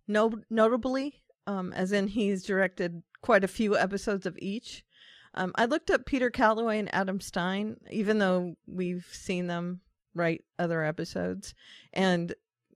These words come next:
their main credit is Under the Dome. So I didn't add them,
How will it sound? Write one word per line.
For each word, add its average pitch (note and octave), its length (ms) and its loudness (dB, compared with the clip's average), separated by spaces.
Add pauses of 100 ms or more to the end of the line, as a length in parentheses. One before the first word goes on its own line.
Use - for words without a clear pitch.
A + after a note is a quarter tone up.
(120)
their F#3+ 200 2
main F3 240 0
credit F#3 420 -2
is E3+ 300 -4
Under D#3+ 260 -4
the D#3+ 80 -6
Dome. D#3 380 0 (920)
So F#3+ 1080 -2
I E3 80 2
didn't G#3 240 0
add A3 220 4
them, G#3 200 6